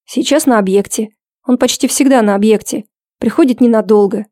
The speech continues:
искупается, поест, поспит и снова в путь. А я ни при чем".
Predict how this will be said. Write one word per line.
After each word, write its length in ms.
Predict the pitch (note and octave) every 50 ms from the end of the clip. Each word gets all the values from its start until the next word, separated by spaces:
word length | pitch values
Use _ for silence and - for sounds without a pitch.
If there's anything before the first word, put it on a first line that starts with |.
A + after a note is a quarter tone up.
| _ _ _
искупается, 640 | - - - - A#3 - C4+ C#4+ D4 C#4 C#4 - -
поест, 420 | - - F#3+ G3 A3+ C#4 C4+ - -
поспит 440 | F#3 F3+ - - - F3 F3 - - _
и 80 | - C4+
снова 320 | - - A#3+ A#3 A3 G#3
в 100 | - -
путь. 300 | - - A#3+ G#3 - - - _ _ _ _
А 120 | - A3+ G#3+
я 80 | G#3+
ни 100 | A3 B3
при 160 | A#3+ - C4
чем". 400 | B3 - - A3+ G3 G3+ A3 -